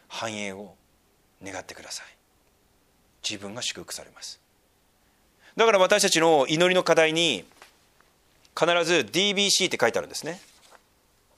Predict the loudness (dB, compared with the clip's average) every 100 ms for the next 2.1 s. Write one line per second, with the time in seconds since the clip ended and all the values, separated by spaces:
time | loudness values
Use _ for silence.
0 | _ -20 _ _ _ _ _ _ _ _
1 | _ _ _ _ _ _ _ _ _ _
2 | -18